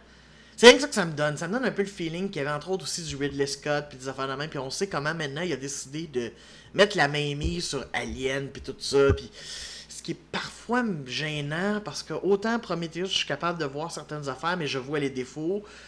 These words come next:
Alien Covenant aussi, mais je commence à faire comme, hmm, euh,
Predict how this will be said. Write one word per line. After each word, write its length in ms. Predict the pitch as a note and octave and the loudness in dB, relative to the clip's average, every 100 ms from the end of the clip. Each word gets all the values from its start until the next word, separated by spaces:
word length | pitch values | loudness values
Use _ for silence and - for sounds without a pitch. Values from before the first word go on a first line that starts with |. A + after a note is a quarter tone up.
| - - - | -20 -20 -14
Alien 300 | - E3 F#3 | -6 -2 -2
Covenant 480 | F#3 F#3 E3+ F3 G#3+ G#3 | 0 2 2 2 2 0
aussi, 360 | F#3+ D3 - A#3 | -2 -2 -2 0
mais 120 | F3+ | 2
je 100 | - | 2
commence 360 | F3 E3 G3 | 2 2 4
à 100 | G3+ | 4
faire 260 | D3+ E3 F3+ | 2 2 2
comme, 240 | D#3+ D3 | 0 -2
hmm, 760 | D3 E3 D#3+ D#3 D3 C#3 C3+ B2 - - - - - - - F#2 | -4 -6 -6 -4 -4 -4 -4 -8 -10 -16 -16 -16 -16 -18 -16 -6
euh, 880 | F#2+ B2+ B2 B2 A#2+ A#2+ A2+ G#2+ | -2 0 2 2 2 0 -2 -4